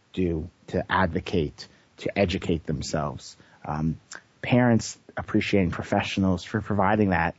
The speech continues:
education and providing that guidance and providing that support. And it was just this great, great venue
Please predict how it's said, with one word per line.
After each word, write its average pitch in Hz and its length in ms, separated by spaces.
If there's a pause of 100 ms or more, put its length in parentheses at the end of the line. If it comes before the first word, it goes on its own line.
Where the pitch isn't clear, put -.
(200)
education 85 640
and 71 100
providing 95 460
that 87 160
guidance 85 460
and 90 100
providing 110 420
that 85 180
support. - 460 (640)
And 110 480 (760)
it 123 60
was 127 160
just 151 220
this 135 120
great, 151 560 (800)
great 135 480 (320)
venue 92 500